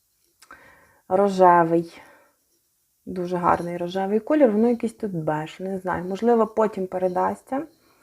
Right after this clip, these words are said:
Е, так, далі взяла ось таких два мотка по сто грам. Це я хочу зробити майстер-класи. Чомусь мене захопили шкарпетки, з-, мені подобається їх в'язати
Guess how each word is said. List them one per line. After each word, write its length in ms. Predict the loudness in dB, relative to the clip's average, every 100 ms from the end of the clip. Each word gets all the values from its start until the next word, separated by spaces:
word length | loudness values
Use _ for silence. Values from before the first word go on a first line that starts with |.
| -20 -20 -20 -20 _ _ _ _ -8
Е, 260 | -4 -6 -2
так, 420 | 0 2 0 -2
далі 340 | 4 6 8 4
взяла 420 | 2 4 4 4
ось 140 | 0
таких 340 | -6 -6 -4 -6
два 280 | 0 0
мотка 420 | 2 0 -2 -2 0
по 160 | -2
сто 240 | -8 -6 -6
грам. 520 | -4 -6 -2 -2 -2
Це 360 | -6 6 6
я 160 | 8 4
хочу 720 | 0 -4 -4 -4 -6 -4 -4 -4
зробити 500 | -4 2 0 0 -6
майстер-класи. 1300 | 0 0 -2 -6 -10 -6 -2 0 -2 -6 -2 -2 -2 -14 -20 -20 -20 _ _ _
Чомусь 360 | 4 8 8 8
мене 240 | 8 8
захопили 720 | 6 6 4 4 8 8 8
шкарпетки, 1000 | 4 2 2 2 _ 8 8 6 2 2 2
з-, 300 | -2 -8 -6
мені 320 | 2 6 8
подобається 720 | 6 2 4 6 6 2 0 -4
їх 300 | -4 -6 0
в'язати 800 | 0 0 4 6 8 4 -2